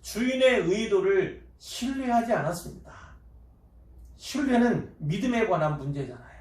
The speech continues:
또 그로 인해서 주인의 뜻을 저버린 거예요.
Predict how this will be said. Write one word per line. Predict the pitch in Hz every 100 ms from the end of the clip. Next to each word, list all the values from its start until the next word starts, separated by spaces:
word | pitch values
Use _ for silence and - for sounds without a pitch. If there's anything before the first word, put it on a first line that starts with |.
| - - _ _ - - - - _ - - - -
또 | 294 269 -
그로 | - 302 269
인해서 | 240 165 - 208 - - -
주인의 | - 220 240 233 220 -
뜻을 | 202 196 208 220 220 - -
저버린 | - 147 151 175 196 190
거예요. | 147 - -